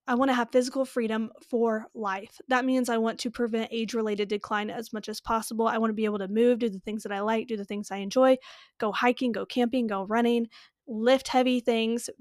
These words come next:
be strong, right? So I have that internal motivation, that intrinsic motivation right there. But those days I don't enjoy lifting or I feel lazy and I don't wanna move, I have to use my extrinsic motivation to help me.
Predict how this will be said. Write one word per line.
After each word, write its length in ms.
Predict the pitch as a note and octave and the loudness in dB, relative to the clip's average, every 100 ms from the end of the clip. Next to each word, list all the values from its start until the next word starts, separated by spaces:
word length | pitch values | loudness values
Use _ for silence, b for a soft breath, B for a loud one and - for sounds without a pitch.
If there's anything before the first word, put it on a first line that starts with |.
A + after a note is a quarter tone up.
| G3+ | -4
be 200 | B3 B3 | 2 2
strong, 460 | A3+ - G3+ F#3+ G3 | 2 0 0 0 -2
right? 320 | G#3 A3 - | 2 2 2
So 100 | B3 | 2
I 100 | A#3 | 2
have 500 | A3+ D4 C#4 D4 D#4 B B B B _ | 2 2 4 4 2 B B B B _
that 300 | A#3 G#3 - _ - | 4 4 2 _ 2
internal 500 | C#4+ D4+ - D4 C#4+ | 4 4 4 2 4
motivation, 760 | C4 B3 A3+ A3+ A3+ A#3 A3 | 6 6 6 4 2 0 0
that 220 | A#3 - - _ | -2 -4 -10 _
intrinsic 540 | C4+ C#4+ - B3+ A#3 A#3 | 0 0 2 2 2 2
motivation 720 | A3+ A3+ G#3 G#3 - G#3+ A3 - | 0 0 0 -2 -4 -6 -6 -2
right 280 | A#3 A#3+ - | 0 0 -2
there. 300 | G#3+ G3 B3+ B B B - | -6 -6 -8 B B B 6
But 220 | C4 B3+ | 6 6
those 300 | A#3 B3 C4 | 2 2 4
days 240 | B3+ C#4 C4 | 4 4 2
I 100 | A3+ | 0
don't 320 | G#3+ B3+ B3+ | 2 2 2
enjoy 520 | B3 A3+ A#3+ C4+ A#3 | 0 2 4 6 4
lifting 440 | A#3+ B3+ A3 G#3 | 2 0 -2 -2
or 200 | A3 A3+ | -2 0
I 80 | A3 | -2
feel 220 | G#3+ B3 | 2 2
lazy 380 | A#3+ A#3+ B3 A3+ | 4 2 2 0
and 100 | A3 | -2
I 80 | G#3+ | -2
don't 260 | G3+ A#3 A#3+ | 0 0 0
wanna 180 | A3+ | -2
move, 320 | G#3+ B3 A3+ G#3+ | 2 4 4 2
I 100 | A3+ | -2
have 300 | A3+ B3+ - | -2 -2 -2
to 120 | C4+ | -4
use 420 | A3 G#3+ G#3 G#3+ B B - | -2 -2 -2 -4 B B -6
my 160 | A3 - | -4 0
extrinsic 580 | C#4 C4+ - B3+ A#3 G#3 | 0 0 0 0 0 -2
motivation 680 | A#3 A3+ G#3+ G3+ - A3+ A3+ | 0 0 0 -2 -2 -4 -4
to 120 | - | -4
help 240 | A#3 C4+ B2+ | -2 0 -2
me. 300 | G#2+ - | -4 -14